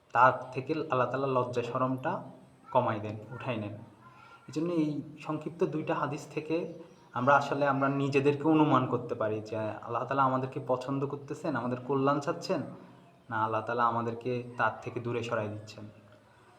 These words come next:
আসলে আমি খুব শঙ্কিত হই যখন আমি নিজে এবং আমার আশেপাশের মানুষজন কোরআন হাদিস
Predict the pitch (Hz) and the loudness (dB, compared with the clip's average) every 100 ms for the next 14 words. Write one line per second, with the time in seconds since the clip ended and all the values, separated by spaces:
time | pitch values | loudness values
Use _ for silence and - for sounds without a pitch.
0 | - - 123 156 151 151 151 127 139 139 | -20 -10 0 4 6 4 0 -2 0 0
1 | 139 - 160 - - - - - 165 170 | -2 -2 -4 -4 -12 -16 -6 0 2 2
2 | 147 131 113 107 117 117 123 127 127 127 | 2 2 2 0 -4 -2 -2 0 0 0
3 | 120 123 120 113 113 113 113 113 113 113 | 0 0 0 -2 -4 -2 -2 0 0 -2
4 | - 120 113 120 113 113 117 120 113 113 | -4 -6 -6 -6 -4 -4 -6 -6 -6 -6
5 | 107 - - - _ _ _ _ _ _ | -8 -16 -20 -20 _ _ _ _ _ _
6 | - 143 147 120 - 147 156 156 | 4 10 10 10 4 2 0 -2